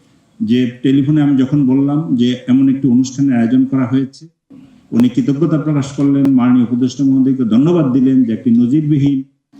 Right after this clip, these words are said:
এবং ইতিহাস সৃষ্টিকারী একটি অনুষ্ঠান আপনারা আয়োজন করছেন। এখানে আমার অ্যাটাচমেন্ট রয়েছে, আমি অবশ্যই যাব এবং আপনাকে ধন্যবাদ, আপনি উপস্থিত হয়েছেন। আমাদের এখানে,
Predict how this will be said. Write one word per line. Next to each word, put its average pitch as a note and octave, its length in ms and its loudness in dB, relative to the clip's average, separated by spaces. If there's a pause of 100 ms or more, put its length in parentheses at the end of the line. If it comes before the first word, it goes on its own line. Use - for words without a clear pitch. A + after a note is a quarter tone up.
এবং A#2+ 280 2
ইতিহাস E3 440 0
সৃষ্টিকারী C#3+ 480 -2
একটি B2+ 220 -2
অনুষ্ঠান B2+ 380 2
আপনারা B2 320 -2
আয়োজন C3+ 200 0
করছেন। D3 460 -4 (840)
এখানে B2+ 260 0
আমার B2 180 2
অ্যাটাচমেন্ট C#3+ 600 -2
রয়েছে, D3+ 340 -4
আমি G#2 200 -2
অবশ্যই G#2 360 -4
যাব D2 180 -8 (680)
এবং A3 260 -2
আপনাকে A#2 320 -4
ধন্যবাদ, C#3 520 -4 (120)
আপনি G2+ 280 -4
উপস্থিত E2+ 360 -10
হয়েছেন। D#2+ 360 -18 (1800)
আমাদের D#3 440 0
এখানে, E3 580 -2